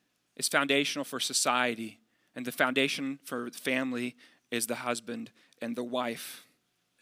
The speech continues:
Satan doesn't love society. He hates society. He wants to destroy you. He doesn't want you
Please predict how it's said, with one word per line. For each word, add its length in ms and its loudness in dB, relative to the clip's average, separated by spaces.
Satan 500 2
doesn't 340 4
love 260 6
society. 720 0
He 180 -4
hates 340 -2
society. 840 -4
He 100 0
wants 280 0
to 100 0
destroy 560 -2
you. 240 0
He 100 4
doesn't 320 2
want 240 2
you 600 0